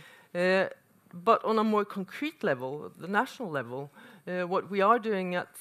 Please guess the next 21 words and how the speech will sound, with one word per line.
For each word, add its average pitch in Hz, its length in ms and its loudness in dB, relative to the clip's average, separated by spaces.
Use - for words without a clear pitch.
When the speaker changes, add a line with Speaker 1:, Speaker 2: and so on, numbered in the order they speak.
Speaker 2:
the 170 60 -8
Norwegian 165 420 -6
Institute 151 420 -12
of - 140 -20
Public 143 280 -10
Health 160 480 -8
is 165 180 -10
that 156 200 -6
we 180 140 -6
have 165 240 -6
funding 190 640 -4
from 165 600 -6
the 156 80 -16
Ministry 165 420 -10
of 180 60 -12
Foreign 160 280 -6
Affairs 156 540 -8
through 214 280 -4
norad, 165 540 -4
uh, 180 220 -2
to 180 440 -6